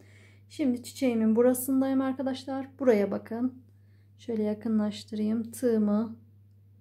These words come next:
buradan geçirdim arkadaşlar. Kaldırdım. Buradan da geçirdim. Eklememizi yaptık.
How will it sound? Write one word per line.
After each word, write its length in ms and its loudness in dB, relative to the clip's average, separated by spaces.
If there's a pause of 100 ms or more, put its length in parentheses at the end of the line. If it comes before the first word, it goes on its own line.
(720)
buradan 580 -2 (760)
geçirdim 520 -4
arkadaşlar. 840 -10 (1000)
Kaldırdım. 1000 -2 (1800)
Buradan 400 -4
da 60 -6
geçirdim. 960 -6 (680)
Eklememizi 640 -4
yaptık. 500 -8